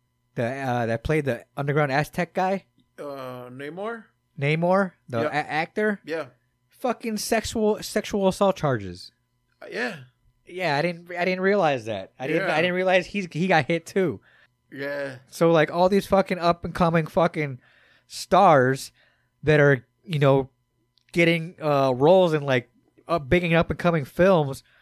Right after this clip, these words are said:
Speaker 1: or signed up for other shit are getting in trouble and losing all their fucking roles to stupid shit.
Speaker 2: Yeah,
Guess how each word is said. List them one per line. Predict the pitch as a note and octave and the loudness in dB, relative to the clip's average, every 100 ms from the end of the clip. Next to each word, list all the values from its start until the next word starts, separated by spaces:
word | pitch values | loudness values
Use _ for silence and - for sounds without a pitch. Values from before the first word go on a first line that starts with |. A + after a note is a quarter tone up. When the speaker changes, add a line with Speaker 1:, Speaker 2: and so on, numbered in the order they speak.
| _ _ | _ _
Speaker 1:
or | D#3+ C#3+ | -2 -2
signed | - D#3+ D#3+ | 0 -2 2
up | F#3 F#3 | 0 0
for | D3 | 0
other | D3+ C3+ | 0 0
shit | A2+ - G#3 F3+ - _ _ _ _ | -4 -4 0 0 -4 _ _ _ _
are | C#3 | -6
getting | A#2+ G3+ D#3 | -2 -2 -2
in | D3+ | -6
trouble | - G3+ F#3+ D3 C3 | 2 2 4 4 2
and | B2 A#2+ _ _ _ _ D3 | -2 -10 _ _ _ _ -2
losing | F3 F#3+ F3 | 2 4 4
all | E3+ | 6
their | F3 D#3+ | 6 4
fucking | D3+ G3+ F#3+ E3 | 0 -2 -2 -2
roles | D#3 G3+ F#3+ - | 2 2 2 -2
to | A#2+ | -8
stupid | - - - A3 C3 | -12 -6 -2 0 -2
shit. | - - G2 G2 | -6 -8 -10 -12
Speaker 2:
Yeah, | - C#3 C#3+ C#3+ C3+ C3+ | -14 -10 -6 -6 -6 -10